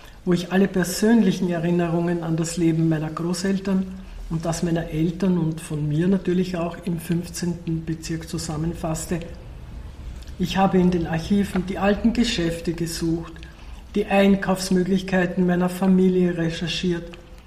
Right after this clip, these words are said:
und auch natürlich gefunden. Und ich habe meine Schulzeit in der Klosterschule in der Friesgasse beschrieben. Und ich erzählte in der Broschüre die Eltern zum Beispiel,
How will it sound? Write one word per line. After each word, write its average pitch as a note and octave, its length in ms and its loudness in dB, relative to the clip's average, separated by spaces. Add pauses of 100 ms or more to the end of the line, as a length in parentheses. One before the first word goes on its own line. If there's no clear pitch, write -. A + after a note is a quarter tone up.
(460)
und F3+ 160 2
auch D#3+ 220 -4
natürlich F3+ 440 2
gefunden. G3 600 2 (760)
Und F3+ 60 2
ich F3+ 160 0
habe F#3+ 200 6
meine E3 240 4
Schulzeit G#3+ 720 2
in F3 140 2
der F3+ 100 0
Klosterschule F#3+ 720 2
in F3+ 140 2
der F#3 100 -2
Friesgasse F#3 600 -2
beschrieben. D#3 680 -4 (1000)
Und E3+ 120 2
ich E3 120 0
erzählte G3+ 500 4
in F#3+ 120 4
der D#3+ 80 0
Broschüre F#3 600 0
die E3+ 220 -4
Eltern D#3+ 440 0
zum F#3+ 160 -2
Beispiel, F#3+ 580 -2